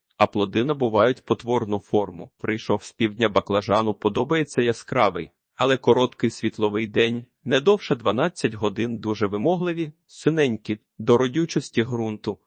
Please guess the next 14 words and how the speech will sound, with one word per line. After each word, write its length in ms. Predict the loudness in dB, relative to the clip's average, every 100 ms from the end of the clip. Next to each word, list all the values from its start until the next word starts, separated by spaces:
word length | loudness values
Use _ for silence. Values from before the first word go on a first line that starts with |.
| _
Хороший 520 | -6 2 2 2 0
урожай 480 | 2 0 2 2 0
вдається 540 | 0 0 0 0 -4
отримати 640 | -2 -2 -2 0 0 0 -2
на 120 | -2
легких, 560 | -2 -4 -4 -4 -6 _ _
родючих 560 | -2 -2 0 -2 -2 -4
ґрунтах. 720 | -4 -6 -6 -10 -14 -16 _ _
Чимале 500 | 0 6 6 6 2
значення 580 | 2 4 4 0 -2 0
має 280 | 2 0 0
також 420 | -2 0 -2 0
дотримання 600 | -4 -2 -2 -2 -4 -8
сівозміни. 840 | -4 -2 -2 -2 -4 -4 -4 -8